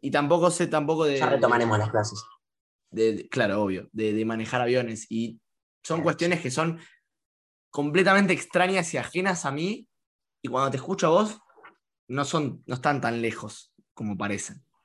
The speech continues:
Speaker 1: Eh, y eso es lo que me
Speaker 2: No.
Speaker 1: parece que hace Gurruchaga.
Speaker 2: Eso es lo lindo de escuchar, es lo lindo de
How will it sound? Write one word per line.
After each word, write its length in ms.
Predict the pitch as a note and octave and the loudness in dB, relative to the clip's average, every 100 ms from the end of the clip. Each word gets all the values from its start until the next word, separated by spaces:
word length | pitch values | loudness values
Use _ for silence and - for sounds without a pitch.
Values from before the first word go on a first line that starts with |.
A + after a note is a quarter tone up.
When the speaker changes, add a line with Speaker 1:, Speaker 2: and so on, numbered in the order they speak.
| _ _ _ _ _ _ _ _ _ - | _ _ _ _ _ _ _ _ _ -8
Speaker 1:
Eh, 240 | A2+ G#2+ - | -6 -4 -4
y 160 | C3 | 0
eso 160 | D3 C#3+ | 0 -2
es 60 | |
lo 100 | A#2+ | -6
que 80 | A2+ | -6
me 60 | G#2+ | -2
Speaker 2:
No. 80 | G#2+ | -2
Speaker 1:
parece 460 | A2+ A2 A2 A2+ - - - _ - | -2 -6 -8 -10 -16 -20 -20 _ -8
que 100 | A#2 | -4
hace 160 | A2+ A2+ | -2 -2
Gurruchaga. 680 | A2+ A#2 B2 A2 G#2 G#2+ G#2+ - | -4 -2 -2 -2 -2 -8 -10 -2
Speaker 2:
Eso 180 | F3+ | 2
es 60 | F#3 | 4
lo 80 | D3+ | 4
lindo 240 | D3 D#3+ | 2 2
de 60 | C#3 | 2
escuchar, 460 | - A#2 D3 A#2+ G#2+ | 0 -8 -2 -2 -2
es 100 | A2+ | -8
lo 100 | A2 | -8
lindo 320 | A#2+ A#2+ A2+ | -4 0 2
de 340 | G#2+ G2 F#2+ | 2 0 -4